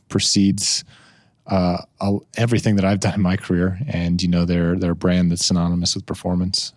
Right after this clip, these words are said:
And that's something that, you know, is gonna require all of us to,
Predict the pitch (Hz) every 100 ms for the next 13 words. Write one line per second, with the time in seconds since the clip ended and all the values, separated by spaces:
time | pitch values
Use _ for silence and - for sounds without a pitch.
0 | 160 87 82 80 85 82 - 87 87 87
1 | 82 85 - - - - - - 90 90
2 | 92 87 87 92 92 90 85 95 98 90
3 | - - - 90 110